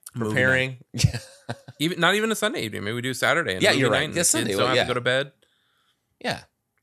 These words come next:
Speaker 2: Yeah.
Speaker 1: That'd be fun. We did do o-, one movie at your house once. You ha-, didn't we?
Speaker 2: We, did
Speaker 1: Why
Speaker 2: we
Speaker 1: am I
Speaker 2: watch it? I don't think
Speaker 1: remembering?
Speaker 2: we watched it. We had, I think I put
Speaker 1: No,
Speaker 2: the
Speaker 1: but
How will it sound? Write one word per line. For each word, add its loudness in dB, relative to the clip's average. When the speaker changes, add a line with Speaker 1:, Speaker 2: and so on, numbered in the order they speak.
Speaker 2:
Yeah. -10
Speaker 1:
That'd -8
be -12
fun. -8
We -2
did -4
do -2
o-, -4
one -2
movie -4
at -8
your -6
house -6
once. -14
You -8
ha-, -8
didn't -2
we? -4
Speaker 2:
We, 2
did -2
Speaker 1:
Why 2
Speaker 2:
we 2
Speaker 1:
am 2
I -2
Speaker 2:
watch 4
it? 2
I 4
don't 4
think 4
Speaker 1:
remembering? -2
Speaker 2:
we 2
watched -2
it. -2
We 0
had, 2
I 2
think -2
I 2
put -2
Speaker 1:
No, 2
Speaker 2:
the -6
Speaker 1:
but -4